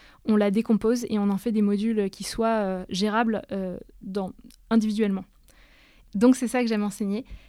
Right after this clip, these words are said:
et, euh, qui permet aussi de préparer, je pense, au monde professionnel avec des vraies problématiques concrètes.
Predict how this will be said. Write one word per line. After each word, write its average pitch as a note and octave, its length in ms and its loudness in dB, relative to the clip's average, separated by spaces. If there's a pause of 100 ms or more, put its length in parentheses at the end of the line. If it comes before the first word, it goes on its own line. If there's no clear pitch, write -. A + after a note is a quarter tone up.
(260)
et, A3+ 200 2
euh, F#3+ 300 0
qui G#3 160 -6
permet G#3+ 260 2
aussi A#3 200 -2
de A#3 40 -8
préparer, G#3+ 380 -4
je A3 80 -4
pense, A#3+ 260 -4
au A#3 60 -2
monde A3+ 160 2
professionnel A3+ 480 0
avec G3+ 160 -2
des G3 100 -2
vraies A3 160 -4
problématiques G#3 480 -6
concrètes. - 580 0